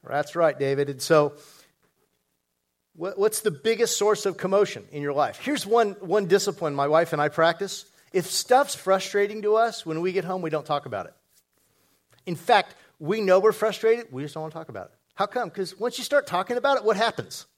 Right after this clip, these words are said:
Oh, you've never had this experience. You, you get angry, right? Just don't talk about it.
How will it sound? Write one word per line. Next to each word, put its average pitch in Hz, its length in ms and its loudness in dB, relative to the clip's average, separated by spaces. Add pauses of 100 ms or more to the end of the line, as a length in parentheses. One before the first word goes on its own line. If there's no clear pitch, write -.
(1300)
Oh, 156 220 -4
you've 165 180 -8
never 156 200 -2
had 156 180 -2
this 131 160 -14
experience. 120 480 -12 (260)
You, 247 180 -4
you 196 160 -2
get 240 160 4
angry, 233 440 4 (500)
right? 196 380 8 (760)
Just 180 180 -14
don't 196 140 2
talk 220 180 2
about 113 220 -2
it. - 80 -20